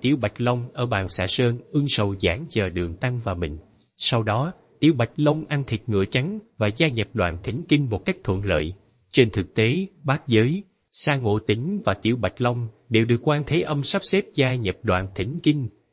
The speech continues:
nhưng việc làm này có mang lại lợi ích thực tế gì cho Quan Thế Âm, do đó chắc chắn phải có người đứng sau ra lệnh cho Quan Thế Âm làm việc này. Ban đầu, Tôn Ngộ không cho rằng kẻ chủ mưu là Như Lai, nhưng hiện tại xem ra, không chỉ đơn giản như vậy,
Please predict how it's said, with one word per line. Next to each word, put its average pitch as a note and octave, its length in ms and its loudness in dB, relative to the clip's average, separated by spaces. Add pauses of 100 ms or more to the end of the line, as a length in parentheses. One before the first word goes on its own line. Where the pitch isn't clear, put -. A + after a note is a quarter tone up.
(180)
nhưng E3+ 160 4
việc A2+ 240 2
làm A2+ 180 -2
này G#2+ 220 0
có F3 100 -4
mang D3+ 280 -2
lại E2 160 -2
lợi F2 240 0
ích F#3+ 260 -2
thực - 220 -4
tế C3+ 180 2
gì G2 220 0
cho B2 220 -2
Quan A2+ 260 0
Thế C3 120 0
Âm, A#2+ 260 -2 (200)
do A#2 200 2
đó A2+ 300 0
chắc - 200 -2
chắn D#3+ 260 -2
phải C#3 160 -4
có D#3 140 0
người A2 240 0
đứng C3+ 220 -2
sau B2 240 0
ra A2+ 140 -2
lệnh F2+ 260 -2
cho A#2+ 220 -4
Quan A2 200 0
Thế D3 120 -2
Âm B2+ 300 -4
làm F2+ 220 0
việc - 200 -4
này. D2+ 180 -4 (260)
Ban A2+ 220 -2
đầu, C#2 220 -2 (300)
Tôn E3+ 160 4
Ngộ G#2 360 2
không D3+ 220 -2
cho C#3+ 200 2
rằng G2+ 280 -2
kẻ A#2 160 0
chủ B2+ 200 -2
mưu C3+ 280 4
là A2 80 -2
Như A#2+ 240 -2
Lai, C3 340 0 (400)
nhưng G3 240 2
hiện F#2+ 360 -2
tại E2 200 0
xem C3 260 -2
ra, B2 300 0 (220)
không F3 240 0
chỉ - 140 2
đơn D3+ 280 4
giản G2+ 220 0
như F3 160 2
vậy, E2+ 280 0